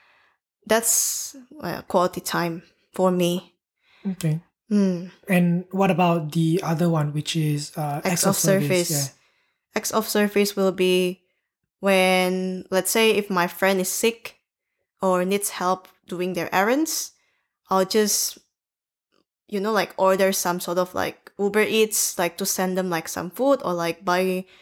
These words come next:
Speaker 1: buy food, um, and then deliver them to their place. So that's considered as acts of service.
Speaker 2: Mm.
Speaker 1: Just to know that I am there for you and this is something that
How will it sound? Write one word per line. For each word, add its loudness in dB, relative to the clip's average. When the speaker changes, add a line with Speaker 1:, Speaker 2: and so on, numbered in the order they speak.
Speaker 1:
buy 4
food, 0
um, 0
and -2
then 0
deliver -2
them -2
to -8
their -2
place. 0
So 0
that's 2
considered 0
as -2
acts -4
of -6
service. -4
Speaker 2:
Mm. -4
Speaker 1:
Just 0
to 0
know 2
that 0
I 4
am 2
there 4
for 0
you 2
and 0
this 0
is 0
something 0
that 0